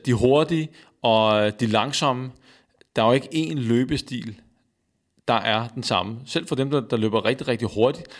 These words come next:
Det, det, det ser jo ret interessant ud, og der er, igen, der er jo forskel på folk, øh, knoglelængder, øh, bredde af knogler, hofte, hvordan er den udformet, øh, hvordan lander de, har de store lægge, har de store lår, hvordan er arme, hvordan er, øh, overkroppens tyngdepunkt,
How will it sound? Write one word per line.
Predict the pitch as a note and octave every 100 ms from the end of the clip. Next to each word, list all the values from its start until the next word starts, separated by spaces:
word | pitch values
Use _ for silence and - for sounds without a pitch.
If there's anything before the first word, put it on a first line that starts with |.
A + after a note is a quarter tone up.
| - -
Det, | G#2+
det, | A2+ -
det | G#2+
ser | -
jo | D#3+
ret | C3 D3
interessant | D#3 A2+ - C#3+ D3
ud, | C#3+
og | A#2
der | A2+ A2
er, | A#2+
igen, | A2 D3+ D#3
der |
er | A#2+
jo |
forskel | A2 C#3 D#3 D#3
på | -
folk, | G#2+ C#3+ - -
øh, | C3 A#2 A2 G#2+ A2
knoglelængder, | A#2 A2+ D3+ E3 C3 B2 B2 B2+ A#2+ - - -
øh, | - B2 A2 A2 G#2+ G#2 G#2 G#2 G#2
bredde | G2+ B2 C#3 D#3 D3+
af | A#2+
knogler, | - A#2+ A#2+ C3
hofte, | A#2 A#2+ C3 C3+ - D3 C#3
hvordan | A#2 A2+ B2
er | B2+
den | B2+
udformet, | B2+ C3 D3+ C3 B2 B2+ - - - -
øh, | A2+
hvordan | G#2+ A2+ B2
lander | A#2+ A2+ B2+ D3
de, | C#3 C3+ - - -
har | A2 A#2
de | A2
store | - C3+ D3
lægge, | C3+ B2+ B2+ D3
har | B2
de | A2
store | C3 B2+
lår, | A2 C3+ D3+ C#3+ - -
hvordan | - A#2 A#2+
er | A#2+
arme, | G#2+ A2 C#3
hvordan | A#2 B2
er, | B2 A#2
øh, | A2+ G#2+ G#2+ G#2+ G#2
overkroppens | A2 C#3 - B2 A2+
tyngdepunkt, | - C#3 C#3+ - C3 -